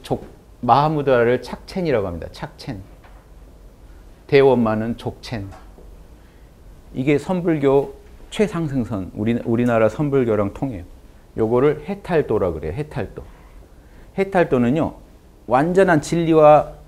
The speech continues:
합일되는 걸 치-, 해탈도라고 하고요. 그거를, 그렇게 하기 위해서 필요한 방편들을 닦는 걸 방편도라 그래요. 방편도는 우리가 아는 육바라밀 수행, 육바라밀 수행이나 에너지체,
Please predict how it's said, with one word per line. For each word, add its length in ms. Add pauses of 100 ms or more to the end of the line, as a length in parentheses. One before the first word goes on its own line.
(640)
합일되는 560
걸 180
치-, 180
해탈도라고 840
하고요. 440 (840)
그거를, 440
그렇게 420
하기 260
위해서 300
필요한 440
방편들을 640
닦는 280
걸 160
방편도라 680
그래요. 180 (640)
방편도는 680
우리가 400
아는 300 (480)
육바라밀 760
수행, 460 (1000)
육바라밀 640
수행이나 720 (960)
에너지체, 720